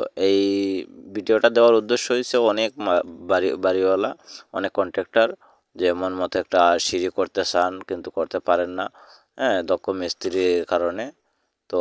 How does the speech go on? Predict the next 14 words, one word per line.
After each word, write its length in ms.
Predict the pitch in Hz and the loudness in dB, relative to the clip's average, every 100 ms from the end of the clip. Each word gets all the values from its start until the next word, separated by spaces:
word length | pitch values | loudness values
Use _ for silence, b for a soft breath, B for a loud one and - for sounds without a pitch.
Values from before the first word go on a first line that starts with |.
| 85 | -2
আমরা 320 | - 90 98 | -2 -2 -2
সারা 260 | 95 104 92 | 0 2 2
বাংলাদেশে 600 | 87 92 92 92 101 117 | 2 2 2 2 2 0
কাজগুলা 420 | 110 95 90 95 | 2 2 2 0
করে 240 | 95 90 90 | 0 0 -2
দিয়ে 200 | 90 90 87 | 0 0 0
থাকি। 240 | - 87 107 | -4 -4 -2
আমাদের 480 | 95 87 87 90 87 87 B B B - | -2 -4 -2 0 0 -2 B B B -10
স্ক্রিনে 300 | - 101 98 | -8 -6 2
দেওয়া 200 | 98 92 | 2 4
নাম্বারে 380 | 90 87 92 95 | 0 2 2 2
যোগাযোগ 380 | 87 87 90 90 | 0 -2 -2 -2
করলে 340 | 101 98 107 131 123 - - | -2 -2 0 0 0 -6 -12
আমরা 280 | 80 82 | -8 -2